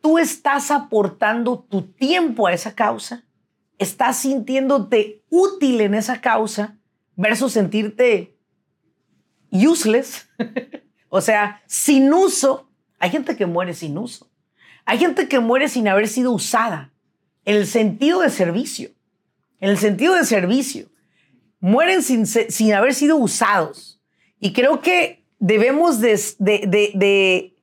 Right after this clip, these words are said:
usar nuestras habilidades y talentos para servir a una buena causa.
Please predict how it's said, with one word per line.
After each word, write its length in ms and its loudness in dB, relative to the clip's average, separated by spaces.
usar 520 2
nuestras 340 0
habilidades 480 0
y 60 -4
talentos 680 -2
para 220 0
servir 420 2
a 40 0
una 180 -2
buena 240 -6
causa. 360 -14